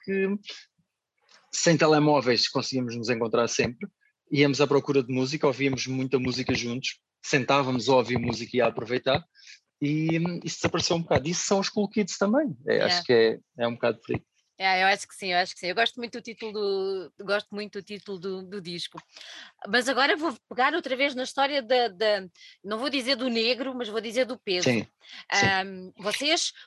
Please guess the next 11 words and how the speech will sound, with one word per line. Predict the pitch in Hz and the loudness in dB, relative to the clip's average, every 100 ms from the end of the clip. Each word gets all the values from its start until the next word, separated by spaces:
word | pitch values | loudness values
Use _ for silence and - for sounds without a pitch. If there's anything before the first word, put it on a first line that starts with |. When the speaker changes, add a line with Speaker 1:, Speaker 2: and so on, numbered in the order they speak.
| - | -10
Speaker 2:
o | |
disco | 208 294 - 302 | -2 -2 0 -2
é | |
todo | 294 254 220 - | -2 0 -2 -2
falado | 226 220 254 262 233 | -4 0 2 0 -2
em | 214 | -4
inglês, | 196 175 165 240 - - | -6 -6 -6 -6 -8 -10
não | 190 | -2
é | 180 | -2
cantado, | 170 208 190 160 139 | 0 -4 -2 -2 -4
falado, | - 151 110 | -10 -12 -12